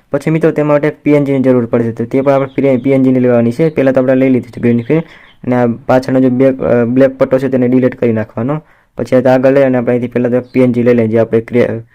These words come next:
કેરેક્ટર તરીકે આપણે ઉપયોગ કરવાનો છે તેનો. તો ચાલો પહેલા તો આપણે કેરેક્ટરનો લઈ લઈએ. તો મિત્રો, આપણે આ કેરેક્ટરની પી એન જી લઈ લીધી છે ને. તો મિત્રો, આને આવી રીતે આમ થોડીક મોટી સાઇઝ કરી અને આવી રીતે સેટ કરી દેવાનું. તો મિત્રો, આપણો ગ્રીન સ્ક્રીન વાળું સિલેક્ટ થઈ ગયું છે.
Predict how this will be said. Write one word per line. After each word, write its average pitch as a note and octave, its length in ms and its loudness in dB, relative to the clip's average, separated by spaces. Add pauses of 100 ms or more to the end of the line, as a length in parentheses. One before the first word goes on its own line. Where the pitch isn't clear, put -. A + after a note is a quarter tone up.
(340)
કેરેક્ટર A#2+ 300 0
તરીકે A#2+ 300 0
આપણે A2+ 160 2
ઉપયોગ A#2 220 -2
કરવાનો A2 360 0
છે G#2+ 120 -4
તેનો. A#2+ 200 -4 (420)
તો - 60 -10
ચાલો B2+ 180 -2
પહેલા B2+ 160 2
તો B2+ 60 4
આપણે A#2+ 140 0 (200)
કેરેક્ટરનો A#2+ 440 -2
લઈ A2+ 140 0
લઈએ. B2+ 280 -2 (500)
તો C3+ 80 -6
મિત્રો, D3 220 0
આપણે C#3+ 180 2
આ C#3+ 40 4
કેરેક્ટરની C#3+ 500 2
પી C#3+ 60 0
એન C#3 120 2
જી C3+ 80 0
લઈ C#3 140 4
લીધી B2+ 220 0
છે C#3+ 140 -2
ને. C3 120 0
તો C3 120 0
મિત્રો, C3+ 200 0
આને C3 140 2
આવી C3+ 100 2
રીતે C3 140 -4
આમ C3 200 -2 (460)
થોડીક C3 200 -2
મોટી C3 280 -2
સાઇઝ C3+ 240 0
કરી C#3 180 0
અને B2+ 120 2
આવી B2+ 100 2
રીતે B2 120 -8
સેટ C3+ 180 -2
કરી C3 180 2
દેવાનું. A#2 400 0 (1300)
તો B2+ 60 -4
મિત્રો, C#3 240 2
આપણો C3 200 2
ગ્રીન C3 180 0
સ્ક્રીન C3+ 240 -2
વાળું C3+ 280 0 (420)
સિલેક્ટ C3+ 280 0
થઈ C3+ 100 0
ગયું A#2+ 160 0
છે. B2+ 100 -6